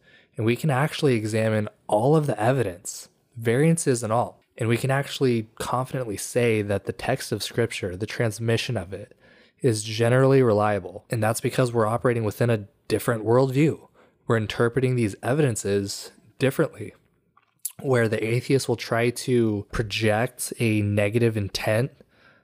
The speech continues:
upon whatever scribe was, was dealing with the text. A Christian is gonna say, "No, I, I don't think that the intent of this individual was necessarily malicious, but there may have just been a mistake made." And that's,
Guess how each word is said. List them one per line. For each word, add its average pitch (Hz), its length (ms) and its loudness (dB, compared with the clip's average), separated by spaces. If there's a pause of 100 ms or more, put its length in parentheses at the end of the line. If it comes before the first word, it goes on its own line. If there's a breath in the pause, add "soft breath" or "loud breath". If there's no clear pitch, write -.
(140 soft breath)
upon 107 840 -2
whatever 117 300 2
scribe 110 600 -2
was, 104 400 2
was 110 200 0
dealing 107 300 2
with 101 120 -2
the - 80 -10
text. - 580 -4 (760 loud breath)
A - 60 -4
Christian 147 400 -2
is 131 100 -2
gonna 123 140 -2
say, 117 240 0
"No, 147 440 2
I, 127 240 -2
I 123 80 -2
don't 131 300 0
think 165 300 2
that 117 400 -2
the 127 100 2
intent 131 460 0
of 120 180 0
this 120 240 0
individual 110 640 2
was 104 360 0
necessarily 113 640 0
malicious, 98 840 -2 (540 soft breath)
but - 100 -6
there 117 100 2
may 123 140 2
have 147 80 2
just 147 180 2
been 156 140 2
a 151 40 4
mistake 151 400 2
made." 151 300 2 (180)
And 120 560 0 (240)
that's, - 340 -2